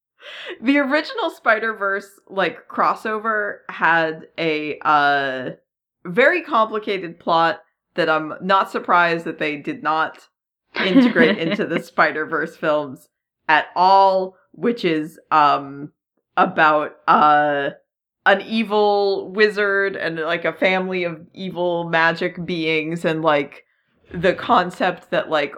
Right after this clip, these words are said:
Speaker 1: all spider people represent, like, spider totems.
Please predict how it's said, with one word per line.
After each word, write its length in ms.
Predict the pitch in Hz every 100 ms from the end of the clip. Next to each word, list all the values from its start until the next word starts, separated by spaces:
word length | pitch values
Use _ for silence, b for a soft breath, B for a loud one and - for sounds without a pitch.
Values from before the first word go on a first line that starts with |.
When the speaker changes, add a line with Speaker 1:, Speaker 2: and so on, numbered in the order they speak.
| -
Speaker 1:
all 340 | 170 170 175 170
spider 520 | 170 - 160 165 165
people 500 | 165 190 175 165 165
represent, 680 | 151 151 175 156 160 151 -
like, 520 | 165 147 123 - - _ _ _ _
spider 760 | - - - - 185 185 185 165
totems. 1080 | - - 175 180 202 202 202 208 - _